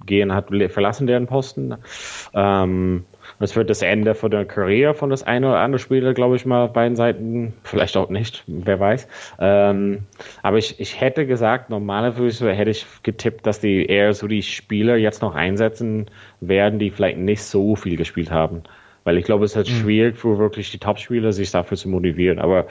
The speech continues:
Speaker 1: kann mich auch da irren. Aber ich glaube, das wäre vielleicht irgendwie eine Gelegenheit für die Leute, die wirklich nicht immer in die dreiundzwanzig, äh, geschafft haben. Ich meine, letzten Endes sind das, äh,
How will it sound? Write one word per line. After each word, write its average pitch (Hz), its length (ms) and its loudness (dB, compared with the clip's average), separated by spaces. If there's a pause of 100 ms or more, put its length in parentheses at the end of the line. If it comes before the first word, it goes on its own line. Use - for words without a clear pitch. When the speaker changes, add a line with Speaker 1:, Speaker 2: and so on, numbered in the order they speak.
(240)
Speaker 1:
kann 110 140 -2
mich 92 120 -2
auch 82 140 0
da 82 140 2
irren. 87 420 2
Aber 82 400 0 (400)
ich - 80 -16
glaube, 101 220 2
das 98 120 0
wäre 98 200 2
vielleicht 95 340 0
irgendwie 98 280 0
eine 95 120 0
Gelegenheit 95 460 0
für 98 140 -4
die 95 100 2
Leute, 92 320 2
die 92 180 -2
wirklich 95 320 -2
nicht 101 300 0
immer 101 260 2
in 95 80 0
die 92 80 -2
dreiundzwanzig, 98 800 -2
äh, 101 160 0
geschafft 107 320 -4
haben. 101 240 0
Ich 76 120 -6
meine, 92 240 0 (280)
letzten 98 240 -2
Endes 92 320 -4
sind 95 140 -2
das, - 220 -8 (140)
äh, 85 440 2